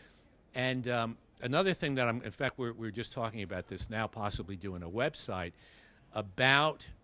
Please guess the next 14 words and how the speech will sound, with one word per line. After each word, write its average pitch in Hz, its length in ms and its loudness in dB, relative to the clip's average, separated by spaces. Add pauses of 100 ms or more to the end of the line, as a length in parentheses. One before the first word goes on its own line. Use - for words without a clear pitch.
(560)
helping 165 760 -2 (420)
I, 214 460 6
I 180 180 6
really 185 400 2
thi-, - 200 -6
I 127 100 4
have 135 100 4
a 120 60 -2
nine-year-old, 113 500 0 (260)
and, 139 120 2
and 143 160 2
I 147 80 6
think 214 260 0
it, 147 180 -4